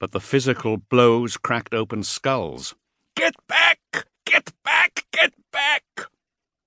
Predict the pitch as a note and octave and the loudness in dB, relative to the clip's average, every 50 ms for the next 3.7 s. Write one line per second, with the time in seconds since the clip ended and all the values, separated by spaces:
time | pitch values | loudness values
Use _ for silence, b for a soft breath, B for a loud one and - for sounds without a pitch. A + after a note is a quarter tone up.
0 | _ _ _ _ - E2+ E2+ - - G#2 G#2+ G2+ G2+ F#2+ F2+ F#2+ B2 D3 B2+ E2 | _ _ _ _ -6 -6 -6 -4 -4 -4 -4 -4 -4 -6 -4 -2 -2 -2 -2 -2
1 | - - - _ _ _ _ _ _ _ _ _ _ _ _ _ _ - B2 C3 | -4 -6 -8 _ _ _ _ _ _ _ _ _ _ _ _ _ _ 4 6 6
2 | C#3 C3 - - - - - _ _ _ G#2 A#2+ B2 A2+ A2 G2 G#2+ G2 F2+ F#2 | 6 6 4 -2 -8 -10 -12 _ _ _ 0 2 2 2 2 2 0 -2 -2 -2
3 | F#2 G2 G2+ - - - G2 D2+ A#1+ A#1+ A#1 - - | -2 -2 -2 -2 -2 -2 -2 -4 -4 -6 -10 -14 -16